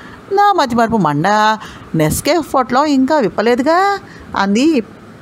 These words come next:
"అది పట్టుకెళ్ళండి, కాబోయే అల్లుడికి కాఫీ అన్న ఇవ్వకపోతే ఏం బాగుంటుంది?" అంది గబగబా. ఆమె చేష్టలు చూస్తే చులకనగా ఉంది శారదమ్మకు. కానీ ఈ సంతోష సమయంలో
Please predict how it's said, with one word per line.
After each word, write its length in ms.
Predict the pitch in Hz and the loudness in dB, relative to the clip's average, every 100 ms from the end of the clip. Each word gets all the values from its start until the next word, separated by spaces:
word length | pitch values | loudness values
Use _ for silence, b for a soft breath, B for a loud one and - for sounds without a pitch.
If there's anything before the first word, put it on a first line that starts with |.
| - - - - - - - - - - - | -20 -20 -20 -20 -20 -20 -20 -20 -20 -14 -6
"అది 180 | 202 247 | -2 0
పట్టుకెళ్ళండి, 760 | 208 190 370 381 320 190 165 - B - - - | -2 0 0 2 4 2 2 -4 B -20 -20 -6
కాబోయే 460 | 185 156 190 285 302 | -2 0 0 0 0
అల్లుడికి 460 | 262 220 226 226 302 | 0 0 0 0 -2
కాఫీ 500 | - 175 165 269 302 | 0 0 0 0 0
అన్న 140 | 294 | 0
ఇవ్వకపోతే 500 | 277 233 220 226 254 | 0 0 -2 -2 0
ఏం 380 | 208 175 160 170 | 0 0 0 0
బాగుంటుంది?" 960 | 170 180 180 196 202 233 294 311 226 196 - | 0 0 0 0 2 2 2 0 0 -2 -6
అంది 220 | 185 208 190 | -4 -2 0
గబగబా. 380 | 175 175 175 175 - B B B B | 0 0 0 -4 -10 B B B B
ఆమె 220 | - 185 175 - | 0 0 0 0
చేష్టలు 380 | 165 196 233 214 | 0 2 0 0
చూస్తే 400 | 202 196 - 262 - | 2 0 2 0 2
చులకనగా 500 | 190 202 240 240 240 | 0 0 0 0 0
ఉంది 180 | 214 180 | 0 0
శారదమ్మకు. 640 | 185 175 175 185 170 - - - B B B B - | 0 0 0 -2 -2 -4 -8 -10 B B B B 0
కానీ 260 | 269 285 | 0 2
ఈ 160 | 311 269 | 0 0
సంతోష 400 | 220 202 262 254 | 0 0 0 0
సమయంలో 640 | 247 208 196 208 196 185 | 0 2 2 2 2 0